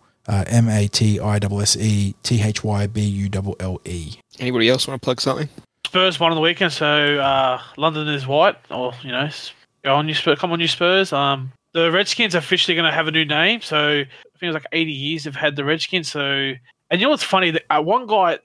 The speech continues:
Speaker 3: this is how stupid Snyder is. He comes out and he says, "These are the leading candidates for the names." And some guy went and trademarked all those names.
Speaker 1: That's
Speaker 3: So
Speaker 1: su-, that's
Speaker 3: now
Speaker 1: such an
Speaker 3: Redskins
Speaker 1: American thing.
Speaker 3: can't,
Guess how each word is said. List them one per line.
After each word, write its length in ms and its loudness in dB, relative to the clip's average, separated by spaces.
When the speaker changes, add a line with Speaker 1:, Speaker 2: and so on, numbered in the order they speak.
Speaker 3:
this 100 -10
is 60 -4
how 120 4
stupid 500 2
Snyder 540 0
is. 200 -8
He 120 -4
comes 260 0
out 80 4
and 80 0
he 80 -10
says, 240 2
"These 180 2
are 40 0
the 340 2
leading 320 0
candidates 460 -4
for 100 -10
the 80 -4
names." 460 -4
And 120 0
some 200 0
guy 140 4
went 140 4
and 100 0
trademarked 400 2
all 160 0
those 220 -2
names. 340 -10
Speaker 1:
That's 240 0
Speaker 3:
So 100 0
Speaker 1:
su-, 60 2
that's 200 2
Speaker 3:
now 80 4
Speaker 1:
such 180 0
an 140 4
Speaker 3:
Redskins 20 2
Speaker 1:
American 320 2
thing. 0 -
Speaker 3:
can't, 320 2